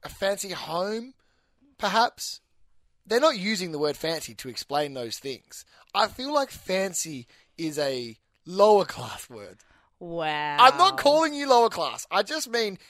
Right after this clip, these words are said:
Speaker 1: if, I just mean,
Speaker 2: Mm-hmm.
Speaker 1: you can't tell me that person who's drinking the fancy scotch is saying, "This scotch is delicious. It's very fancy." You know?
Speaker 2: Uh,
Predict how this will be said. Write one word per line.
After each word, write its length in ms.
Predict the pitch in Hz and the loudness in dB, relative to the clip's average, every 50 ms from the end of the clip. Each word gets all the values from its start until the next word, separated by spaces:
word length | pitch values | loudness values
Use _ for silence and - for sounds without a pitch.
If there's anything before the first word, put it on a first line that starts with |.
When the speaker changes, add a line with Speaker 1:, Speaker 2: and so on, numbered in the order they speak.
| _ _ _ | _ _ _
Speaker 1:
if, 220 | - 226 185 - - - - _ _ _ _ _ _ - | -12 -12 -12 -12 -16 -20 -20 _ _ _ _ _ _ 0
I 80 | 233 262 | 0 0
just 160 | 302 - - | 0 -2 -2
mean, 300 | 254 240 196 147 113 95 _ _ _ 240 | 0 0 -2 -2 -6 -14 _ _ _ -12
Speaker 2:
Mm-hmm. 220 | 240 247 254 262 277 | -10 -8 -6 -6 -4
Speaker 1:
you 80 | 277 359 | -2 2
can't 260 | - 262 262 277 - | 4 6 6 6 6
tell 120 | - 220 196 | 4 2 2
me 60 | 185 | 2
that 160 | 175 165 151 | 0 -4 -4
person 320 | - 214 214 220 214 226 214 | -2 -2 -2 -2 -2 -4 -4
who's 280 | 208 208 196 175 143 | -6 -6 -6 -8 -10
drinking 400 | 135 151 185 208 202 - 180 185 170 | -10 -8 -8 -8 -8 -8 -10 -10 -10
the 60 | 131 | -6
fancy 380 | - 180 175 180 151 - 165 | -4 -4 -4 -4 -4 -6 -8
scotch 380 | 147 - - 180 160 143 - - | -6 -4 -2 0 0 0 -2 -4
is 80 | 139 - | -6 -4
saying, 380 | 160 147 143 135 123 123 113 - - - _ _ | -4 -2 -4 -4 -6 -10 -14 -20 -20 -20 _ _
"This 160 | - 139 156 - | -12 -10 -8 -6
scotch 400 | - - - 117 110 98 - 104 | -4 -6 -4 -6 -6 -8 -8 -8
is 160 | 101 90 95 | -10 -12 -12
delicious. 580 | 104 123 139 - - 80 71 - - - - - | -10 -8 -8 -8 -8 -12 -12 -12 -12 -12 -12 -12
It's 160 | 120 113 - | -12 -12 -12
very 320 | 98 92 113 120 113 95 92 | -12 -10 -8 -8 -8 -10 -12
fancy." 580 | - - 98 101 101 95 - - 73 76 _ _ _ _ _ _ _ _ _ _ _ _ - | -16 -18 -16 -16 -14 -14 -14 -16 -18 -20 _ _ _ _ _ _ _ _ _ _ _ _ -16
You 120 | 127 139 | -14 -10
know? 240 | 143 151 175 226 262 403 _ _ _ | -6 -6 -4 -4 -6 -8 _ _ _
Speaker 2:
Uh, 40 | - | -20